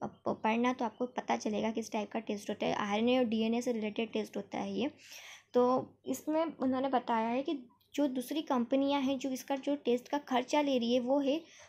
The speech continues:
खर्चा ले रही है, इसकी जो लागत उन्होंने ली है वो दो हज़ार चार सौ रुपये है,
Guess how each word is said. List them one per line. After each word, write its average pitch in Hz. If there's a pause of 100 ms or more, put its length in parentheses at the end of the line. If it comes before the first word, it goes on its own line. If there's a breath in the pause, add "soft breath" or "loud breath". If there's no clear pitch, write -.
(100)
खर्चा 254
ले 262
रही 254
है, 269
इसकी 277
जो 285
लागत 254
उन्होंने 277
ली 247
है 269
वो 262
दो 240
हज़ार 262
चार 196
सौ 202
रुपये 180
है, 175